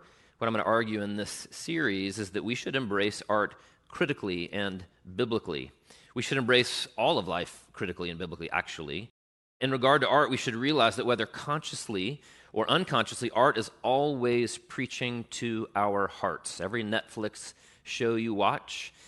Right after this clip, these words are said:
every song you listen to, every beautiful painting that you see, it's preaching a message to your heart. It's often and usually circumventing our heads, and so it makes its way down into our hearts long before we even realize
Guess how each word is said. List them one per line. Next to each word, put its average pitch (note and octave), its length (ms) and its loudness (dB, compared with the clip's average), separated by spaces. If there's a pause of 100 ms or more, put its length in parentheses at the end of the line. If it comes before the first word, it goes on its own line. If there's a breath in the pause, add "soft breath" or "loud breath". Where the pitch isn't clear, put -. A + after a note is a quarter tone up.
(120)
every A2 200 -2
song B2 520 -2
you A2+ 160 0
listen A#2 500 -4
to, B2+ 340 -2
every G#2+ 180 0
beautiful G#2+ 380 -4
painting A#2+ 420 -4
that F#2+ 80 -6
you G#2 100 -4
see, - 200 -4
it's - 140 -4
preaching C3+ 720 -6 (380 loud breath)
a G#2+ 60 -2
message A2+ 500 0
to A#2+ 140 -4
your G#2 340 2
heart. - 500 2 (220 loud breath)
It's - 120 -2
often C3+ 520 2
and A#2 160 0
usually D3 400 0
circumventing C3 600 0
our A#2 80 4
heads, A2 360 2
and G#2 80 -8
so A#2+ 140 2
it A2 80 2
makes C3+ 260 0
its C#3 140 -8
way A#2+ 160 0
down A#2 220 2
into A2+ 200 -4
our G2+ 120 4
hearts C3+ 340 0
long A2 240 0
before B2 240 -4
we A2 120 -2
even A#2 220 -4
realize A2 640 0